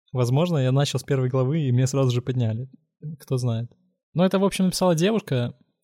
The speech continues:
и на данный момент она работает в Яндексе, ей, наверное, лет тридцать пять.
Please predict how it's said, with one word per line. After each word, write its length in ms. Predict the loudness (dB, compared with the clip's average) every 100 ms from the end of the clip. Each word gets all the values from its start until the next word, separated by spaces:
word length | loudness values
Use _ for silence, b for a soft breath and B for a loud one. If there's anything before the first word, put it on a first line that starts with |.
| _ _
и 320 | -4 0 0
на 120 | 2 4
данный 200 | 4 4
момент 460 | 4 4 2 -2 -12 -4
она 280 | 0 2
работает 340 | 2 2 2 2
в 60 |
Яндексе, 480 | 2 2 0 -2 -4 -2
ей, 300 | 0 0 0
наверное, 420 | 0 0 0 0
лет 200 | 0 -2
тридцать 260 | -2 -6 -4
пять. 320 | -4 -4 -6